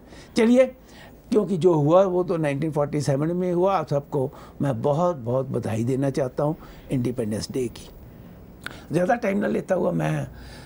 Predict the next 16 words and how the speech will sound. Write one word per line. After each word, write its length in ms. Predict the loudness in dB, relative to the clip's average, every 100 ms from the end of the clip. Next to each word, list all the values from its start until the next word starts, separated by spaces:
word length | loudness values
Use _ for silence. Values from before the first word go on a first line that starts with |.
| -20 -16 0
चाहूँगा 400 | 0 2 0 0
कि 120 | -2
ताहिर 360 | -2 -2 0 0
साहब 320 | 0 0 -2 -8 -18 -8 -2
ये 80 |
नाइनटीन 420 | 0 0 -2 -2 -2
फ़ोर्टी 260 | -2 -2
सेवन 260 | -2 -2 0
के 80 | -2
बारे 280 | -2 -4 -4
में 100 | -4
थोड़ा 240 | -4 -2 -2
सा 220 | -6 -10 -16 -20 -8
ज़रूर 280 | -2 -2 -4 -8 -10
बात 200 | -8 -8
करें। 260 | -10 -12